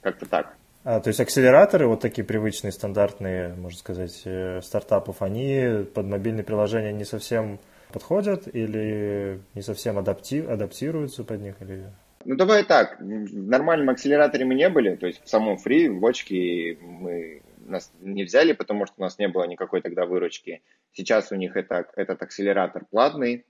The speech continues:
Speaker 1: То есть в, в акселераторе высокого уровня мы не были, поэтому я могу судить только по опыту, который вот в мастерской старта продаж был. Просто когда ты смотришь Epic Grow, э, конференцию или какие-то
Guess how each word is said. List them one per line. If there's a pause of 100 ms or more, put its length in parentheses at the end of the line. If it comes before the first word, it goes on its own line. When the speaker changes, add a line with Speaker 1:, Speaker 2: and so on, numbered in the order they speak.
Speaker 1:
То
есть
в,
в
акселераторе
высокого
уровня
мы
не
были,
поэтому
я
могу
судить
только
по
опыту,
который
вот
в
мастерской
старта
продаж
был. (140)
Просто
когда
ты
смотришь
Epic
Grow,
э,
конференцию
или
какие-то